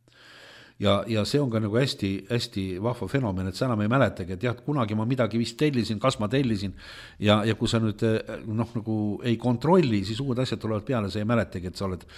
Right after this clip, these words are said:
selle raha kuhugi nagu, nagu minema kandnud. Vaat kui mulle seda, seda nüüd niimoodi räägiti ja selgeks, eh, püüti teha, siis ma alguses, no oli esimene reaktsioon, oli, "Ah, ära nüüd." Et ma olen nagu, mäletan küll ja kõik.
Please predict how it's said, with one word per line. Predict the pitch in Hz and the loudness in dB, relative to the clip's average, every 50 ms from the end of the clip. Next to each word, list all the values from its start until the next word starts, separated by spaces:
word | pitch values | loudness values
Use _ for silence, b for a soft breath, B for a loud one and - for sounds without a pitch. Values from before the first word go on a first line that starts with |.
| B B B | B B B
selle | - - 98 95 98 | -6 -2 0 2 2
raha | 107 101 95 82 85 - | 2 2 0 -2 -2 -4
kuhugi | 101 92 87 - - 95 92 | -6 -6 -6 -6 -6 -6 -6
nagu, | 90 90 87 92 90 90 82 78 73 - - - | -6 -6 -6 -6 -8 -8 -8 -12 -14 -16 -16 -14
nagu | 95 - - 101 | -10 -8 -2 0
minema | 113 110 98 90 90 87 | 0 0 0 0 -2 -2
kandnud. | 90 80 80 78 B B B B B B B B B - | -4 -4 -6 -8 B B B B B B B B B -2
Vaat | 139 - | -2 4
kui | - 196 180 | 6 6 8
mulle | 175 160 139 | 8 8 6
seda, | 139 147 147 139 139 - - - - - | 6 4 4 4 4 4 0 -6 -14 -8
seda | - 135 131 135 131 | -6 -4 -2 0 0
nüüd | 131 131 127 | 0 0 0
niimoodi | 147 143 135 131 135 131 117 90 - | 0 0 0 2 0 0 -2 -4 -4
räägiti | 131 127 165 175 156 139 117 95 - 113 | -2 2 2 4 4 4 2 0 0 0
ja | 110 110 | 0 2
selgeks, | 151 156 139 110 101 92 - - - - 101 | 0 0 0 -2 -4 -4 -4 -8 -6 -4 -2
eh, | 101 98 98 92 95 | -2 -2 -2 -4 -2
püüti | - 123 117 113 117 - 101 104 | 0 0 0 0 -2 -4 -4 -2
teha, | 123 120 104 95 95 | 0 0 0 -2 -2
siis | 90 104 101 - - | -4 -6 -6 -6 -4
ma | 110 117 127 | -2 -2 -2
alguses, | 117 104 101 90 101 95 87 - - - - - - - 57 64 80 | -2 -2 -4 -4 -4 -6 -8 -10 -10 -12 -12 -14 -16 -18 -18 -14 -10
no | 101 104 107 | -8 -6 -4
oli | 104 104 | -2 -2
esimene | 117 117 131 113 101 98 | -2 0 0 0 0 -2
reaktsioon, | 101 87 - - 107 101 95 | -4 -6 -6 -6 -6 -4 -4
oli, | 95 104 | -2 0
"Ah, | 101 107 110 110 | 2 2 4 2
ära | 101 90 90 | 2 2 -2
nüüd." | 92 87 82 - B B B B B B - | -4 -6 -8 -10 B B B B B B -8
Et | 98 | 0
ma | 101 113 113 | 4 6 6
olen | 110 101 101 104 104 - - - - 110 117 | 8 6 6 2 0 -4 -8 -12 -10 -6 -4
nagu, | 110 104 101 110 107 101 78 98 | -4 -4 -4 -4 -4 -6 -4 -2
mäletan | 110 120 120 113 98 - - 104 101 117 | 2 4 4 4 4 2 -2 -2 2 2
küll | 113 101 90 | 2 4 4
ja | 90 90 87 92 90 | 2 2 0 0 -2
kõik. | - - 107 90 - - - | -2 -2 -2 -2 -2 -6 -14